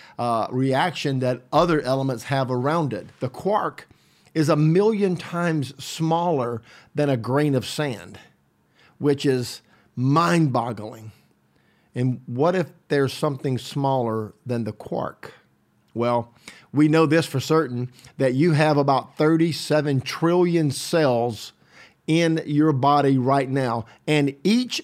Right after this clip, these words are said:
cell, those thirty-seven trillion, each contain a complete copy of your unique human genome. In other words, your,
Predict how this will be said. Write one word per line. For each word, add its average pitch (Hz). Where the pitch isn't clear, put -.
cell, 135
those 143
thirty-seven 165
trillion, 180
each 196
contain 170
a 135
complete 180
copy 139
of 147
your 190
unique 160
human 165
genome. 123
In 135
other 156
words, 117
your, 135